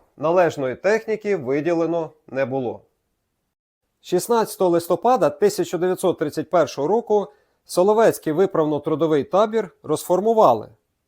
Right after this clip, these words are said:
а на його базі створили Біломорсько-Балтійський табір із адміністративним центром у Медвеж'єгорську. Під час будівництва каналу в'язні використовували дерев'яні лопати, ручні пилки, кирки і тачки.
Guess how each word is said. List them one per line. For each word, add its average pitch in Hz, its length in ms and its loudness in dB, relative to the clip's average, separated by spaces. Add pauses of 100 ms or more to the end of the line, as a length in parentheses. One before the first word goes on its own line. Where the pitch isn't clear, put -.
а 156 120 4
на 175 120 4
його 185 200 2
базі 214 340 2
створили 190 440 0
Біломорсько-Балтійський 165 1200 -2
табір 127 480 2 (280)
із 240 200 -2
адміністративним 160 920 -2
центром 208 600 0
у 143 100 -6
Медвеж'єгорську. 151 1160 -2 (560)
Під 143 160 -6
час 170 180 2
будівництва 180 600 2
каналу 190 460 2
в'язні 202 360 -2
використовували 208 760 -2
дерев'яні 175 500 0
лопати, 190 640 -2 (300)
ручні 151 400 -4
пилки, 185 640 0 (360)
кирки 220 460 0
і 214 40 -4
тачки. 156 600 0